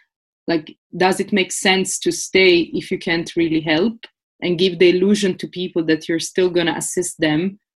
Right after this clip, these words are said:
while the only thing you can do, for example, for, from our perspective, is answer questions by phone. And most of the times in this period of time, the answer is gonna be, "I don't know,"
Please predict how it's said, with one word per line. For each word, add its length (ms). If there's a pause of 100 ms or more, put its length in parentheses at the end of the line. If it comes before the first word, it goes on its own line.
(140)
while 300
the 140
only 280
thing 220
you 120
can 180
do, 420
for 120
example, 420
for, 380
from 160
our 260
perspective, 640
is 260 (580)
answer 300
questions 400
by 180
phone. 640 (280)
And 140
most 240
of 80
the 120
times 760
in 160
this 380 (360)
period 300
of 160
time, 260
the 120
answer 340
is 160
gonna 240
be, 360 (220)
"I 120
don't 240
know," 400